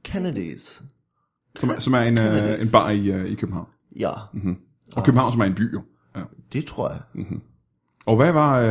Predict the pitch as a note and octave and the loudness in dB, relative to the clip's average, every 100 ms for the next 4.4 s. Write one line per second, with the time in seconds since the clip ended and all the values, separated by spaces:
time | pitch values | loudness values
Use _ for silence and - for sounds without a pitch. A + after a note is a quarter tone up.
0 | A2 B2 D3 A#2+ C3 D#3 B2+ B2 A#2+ G#2 | 2 0 -2 -2 0 0 -2 -4 -4 -6
1 | - A#2+ C3+ A#2+ D#3 F3+ G3+ - F3 F3 | -4 -2 -2 -2 -2 -2 -2 2 0 0
2 | A3 G3+ B2+ A#2+ - B2 A#2 A#2+ A#2+ B2 | 0 0 0 -2 -2 0 2 2 2 0
3 | A2+ A2 A2 A2+ C3 E3 - D#3 D3 F3 | 0 0 -2 -4 -4 -6 -4 0 0 2
4 | B2 B2+ B2 A2+ | 0 0 0 -2